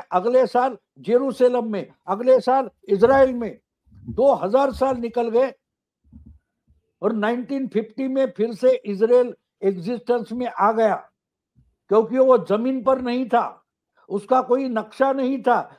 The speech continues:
लेकिन दिमाग में था, दिल में था, पीढ़ियों से था, इसलिए इजराइल बना।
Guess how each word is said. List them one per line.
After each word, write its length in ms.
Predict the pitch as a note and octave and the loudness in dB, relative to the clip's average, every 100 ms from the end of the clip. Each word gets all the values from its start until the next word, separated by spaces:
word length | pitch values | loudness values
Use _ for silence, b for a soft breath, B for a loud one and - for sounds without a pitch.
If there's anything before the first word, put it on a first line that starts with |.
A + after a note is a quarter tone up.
| b | b
लेकिन 340 | - F#3+ A#3+ F3+ | -6 -4 -6 -2
दिमाग 400 | F3 A#3 C4 B3+ | 0 2 2 2
में 220 | C4 B3+ | 0 2
था, 200 | A#3 A#3+ | 2 0
दिल 280 | E3+ G#3 B3 | 0 -4 -4
में 220 | C4+ C4 | -2 0
था, 380 | B3 A#3 - _ _ | 0 -2 -4 _ _
पीढ़ियों 420 | G#3+ G#3 B3 C4+ | -4 -2 2 2
से 200 | C4 C4 | 4 0
था, 400 | B3 G#3 G#3 - _ _ - | 0 -2 -2 -6 _ _ -16
इसलिए 420 | F3+ A3 A#3+ C4 | -14 -10 2 2
इजराइल 460 | A#3+ G3 A3 B3+ A#3+ | 2 2 2 4 2
बना। 500 | F#3+ A3 G3 A2+ | 0 0 -2 -4